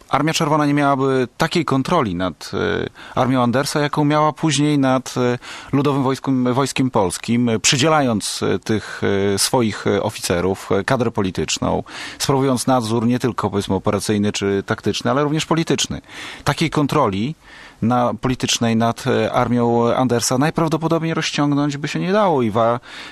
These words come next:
warianty były w takiej sytuacji najprawdopodobniej dwa. To znaczy, albo ta armia zostałaby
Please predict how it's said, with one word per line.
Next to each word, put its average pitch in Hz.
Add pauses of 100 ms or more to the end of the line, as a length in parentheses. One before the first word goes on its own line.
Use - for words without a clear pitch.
warianty 139
były 151
w -
takiej 160
sytuacji 175
najprawdopodobniej 185
dwa. 139
To 98
znaczy, 87
albo 156
ta 131
armia 131
zostałaby 117